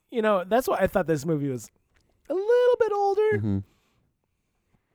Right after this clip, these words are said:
Speaker 2: 'Cause the original Terminator, that was nineteen eighty, early eighties.
Speaker 1: Uh, I think eighty-six, eighty-four.
Speaker 2: Might have been eighty-four.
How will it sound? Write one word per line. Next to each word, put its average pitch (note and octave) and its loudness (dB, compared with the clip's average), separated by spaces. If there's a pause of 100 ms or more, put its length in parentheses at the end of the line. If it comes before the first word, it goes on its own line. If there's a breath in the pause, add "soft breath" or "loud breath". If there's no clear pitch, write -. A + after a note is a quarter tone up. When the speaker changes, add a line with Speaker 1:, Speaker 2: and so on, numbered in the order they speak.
(160)
Speaker 2:
'Cause D#3+ 4
the D#3+ 6
original E3+ 6
Terminator, C#3+ 4
that C3+ 4
was A2 6
nineteen A2 4
eighty, G2+ 4
early A2+ 6
eighties. A2 -2 (500)
Speaker 1:
Uh, E3 -4
I - -4
think D#3+ -10
eighty-six, C3+ -8
eighty-four. C3 -8 (920)
Speaker 2:
Might G#2 2
have D2 2
been C#2+ -4
eighty-four. - -8